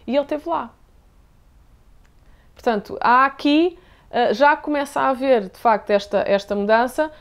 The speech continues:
mas depois há para todos os gostos, não é? Todos os feitios, é o, é o que é, não é? Mas, ah, está a haver aqui,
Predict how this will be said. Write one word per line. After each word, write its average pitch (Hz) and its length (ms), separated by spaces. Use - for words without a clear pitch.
mas 202 140
depois 214 240
há 240 80
para 269 160
todos 269 380
os 202 360
gostos, 220 600
não 180 200
é? 180 140
Todos 190 320
os 190 100
feitios, 202 640
é 175 300
o, 170 320
é - 80
o 180 80
que - 220
é, 160 260
não 160 160
é? 160 100
Mas, 214 540
ah, 233 520
está - 240
a 240 100
haver 247 260
aqui, 240 500